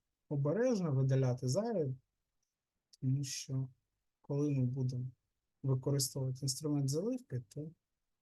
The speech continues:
воно може розлитись не туди, куди потрібно. Тобто вийти за межі необхідного. Так, є.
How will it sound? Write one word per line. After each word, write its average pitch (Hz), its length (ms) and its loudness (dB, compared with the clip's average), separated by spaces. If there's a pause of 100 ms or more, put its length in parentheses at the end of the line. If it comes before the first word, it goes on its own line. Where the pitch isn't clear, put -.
(540)
воно 135 180 -2
може 139 440 -2 (960)
розлитись 156 1000 4 (280)
не 143 180 2
туди, 147 260 -2
куди 147 260 -4
потрібно. 143 680 -8 (2000)
Тобто 131 260 -10
вийти 139 460 -2
за 127 200 -2
межі 127 600 0 (880)
необхідного. 135 1080 -6 (1600)
Так, 139 340 2
є. 143 540 0